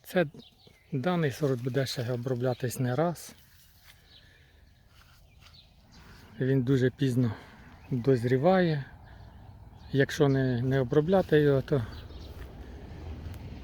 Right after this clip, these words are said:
буде ху-, дерево буде хворіти і шкідники будуть на ньому тільки множитись. Дерево брав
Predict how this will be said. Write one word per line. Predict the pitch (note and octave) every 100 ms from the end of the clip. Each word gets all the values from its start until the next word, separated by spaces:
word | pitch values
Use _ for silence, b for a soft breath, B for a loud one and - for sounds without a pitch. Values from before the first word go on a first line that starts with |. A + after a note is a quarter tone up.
| -
буде | C3 C#3 C#3
ху-, | - F#3
дерево | D#3 D#3 C#3+ C3+
буде | A#2+ C#3
хворіти | - E3 G3+ G#3 F#3 F3
і | D3+
шкідники | - D3+ C3 C#3+ F#3+
будуть | D3 D3 C3+
на |
ньому | C#3+ D#3+ C#3+
тільки | F3 D#3+
множитись. | C3+ B2+ B2 A#2 A#2 A2+ - - - - - - - - - - - - - - - - - - - -
Дерево | A2+ D3+ C3+ B2 A#2
брав | A#2 A#2+